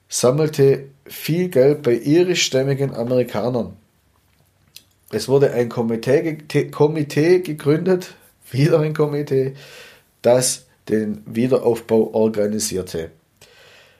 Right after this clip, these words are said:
Der Vorsitz wechselt alle paar Jahre. Museum und die Bahn an sich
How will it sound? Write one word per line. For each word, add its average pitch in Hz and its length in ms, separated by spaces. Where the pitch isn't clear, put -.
Der 117 120
Vorsitz 180 520
wechselt 135 560
alle 120 240
paar 110 240
Jahre. 107 460
Museum 135 480
und 123 180
die 117 100
Bahn 120 340
an 104 120
sich - 440